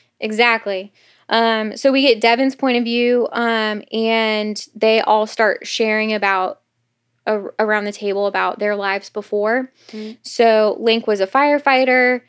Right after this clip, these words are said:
Speaker 1: um, and when everything started, he went and picked up Grayson from his office. When they went home, um, Oliver was already there. He was an engineer,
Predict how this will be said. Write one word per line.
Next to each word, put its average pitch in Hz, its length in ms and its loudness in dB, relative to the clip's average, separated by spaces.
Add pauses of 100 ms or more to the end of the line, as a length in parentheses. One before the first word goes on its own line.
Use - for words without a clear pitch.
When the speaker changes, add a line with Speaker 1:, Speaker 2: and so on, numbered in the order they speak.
(240)
Speaker 1:
um, 214 500 -2
and 214 160 -2
when 214 120 0
everything 214 400 -2
started, 208 360 -2
he 233 200 -6
went 220 180 -2
and 208 220 -8
picked 214 240 -6
up 214 160 -2
Grayson 208 440 -4
from 202 140 -6
his 202 220 -8
office. 220 500 2
When 214 240 -6
they 208 100 -4
went 196 240 -8
home, 269 480 2 (360)
um, 214 440 -2
Oliver 220 400 2
was 214 160 -2
already 196 300 -4
there. 208 300 -2
He 233 220 -8
was 226 140 -2
an 220 80 -2
engineer, 226 760 -2